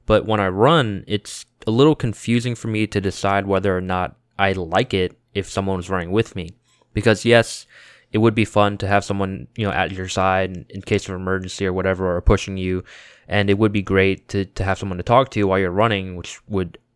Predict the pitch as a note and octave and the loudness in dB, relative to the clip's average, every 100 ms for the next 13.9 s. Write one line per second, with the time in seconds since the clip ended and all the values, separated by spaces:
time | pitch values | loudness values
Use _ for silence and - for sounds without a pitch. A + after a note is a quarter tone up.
0 | _ G#2+ G2 G2 G2 F#2 F#2 F#2 F#2 E2+ | _ -4 0 0 0 -2 -4 -2 -4 -4
1 | F2 F2+ E2+ E2+ D#2 F#2 _ - - F#2+ | -2 0 -2 -4 -8 -16 _ -16 -6 -4
2 | F#2 F2+ F2+ F#2+ F#2+ F#2+ F#2 F2 F#2 G2 | -4 -8 -4 -4 -4 -8 -8 -6 -2 0
3 | F2+ E2+ E2+ E2 F#2+ F2 - E2+ E2+ E2+ | 0 -4 -6 -4 -4 -4 -6 -8 -6 0
4 | G#2 F#2 F2+ - - - _ _ G2+ G2+ | 0 -2 -10 -18 -20 -20 _ _ 4 4
5 | - _ _ _ _ - A2+ C3 C3+ C#3 | 4 _ _ _ _ -2 2 2 4 4
6 | - A2 G2+ G2 F#2+ F#2+ F#2 G2+ - F#2 | 4 0 0 -2 -2 -2 -2 -4 -4 -8
7 | F#2 F#2 F2+ F#2 F2 - - _ _ _ | -2 0 0 -2 -6 -10 -20 _ _ _
8 | - G2+ G#2 _ - G2 A2+ A2 G2 F#2 | -8 -6 -6 _ -4 0 2 2 0 -6
9 | G#2+ - - G#2+ G#2 G#2 F#2+ A2 G#2+ G2+ | -8 -6 2 2 4 0 2 2 4 2
10 | G2+ G2+ F#2+ F2+ F2 G#2 C3+ - - _ | 2 2 -2 -4 0 0 -2 -8 -20 _
11 | _ _ _ _ - G2 G2 G#2 B2 C#3 | _ _ _ _ -14 -2 4 4 4 -2
12 | C#3 - G2 G#2 A2 G#2+ G2 - G#2 A2+ | -4 -6 -4 -2 0 2 0 -2 -6 -6
13 | G#2 G2+ G2 F#2 - - G#2+ G#2 G2 | -4 0 0 0 -4 -6 -2 -2 -4